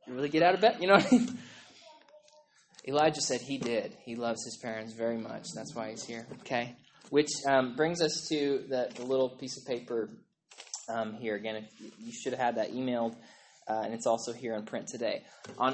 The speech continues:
uh, April twenty-sixth, our elders, uh, agreed to begin the process of adopting a church covenant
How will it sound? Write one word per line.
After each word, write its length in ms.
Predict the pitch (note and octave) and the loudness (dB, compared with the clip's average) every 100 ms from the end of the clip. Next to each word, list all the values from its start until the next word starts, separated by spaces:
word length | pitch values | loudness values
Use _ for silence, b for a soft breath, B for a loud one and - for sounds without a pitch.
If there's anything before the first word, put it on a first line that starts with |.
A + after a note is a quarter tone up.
| C#3 | 4
uh, 180 | B2+ A#2+ | 4 2
April 440 | C#3 E3 F3+ F3 F3 | 2 2 6 6 4
twenty-sixth, 760 | E3+ F3 F3 - E3 E3+ - - | -2 -2 -2 2 2 2 -2 2
our 220 | C#3 C#3 | 4 6
elders, 560 | D3 D3+ D#3 D3+ - C3+ | 6 6 6 6 2 0
uh, 200 | B2 - | 0 2
agreed 400 | C#3+ C#3+ D3+ D#3 | 0 2 2 2
to 100 | D#3 | 0
begin 300 | C#3 C3+ C#3 | -4 -2 -2
the 60 | C3 | -2
process 640 | - D#3+ E3 D3+ C#3+ D3 | 4 6 6 4 2 2
of 100 | C3 | -2
adopting 420 | C3 C#3 C#3 C#3 | 4 6 4 -2
a 40 | B2+ | -6
church 260 | - C3+ | -6 -6
covenant 400 | - A#2+ A#2 A2 | 2 2 0 -10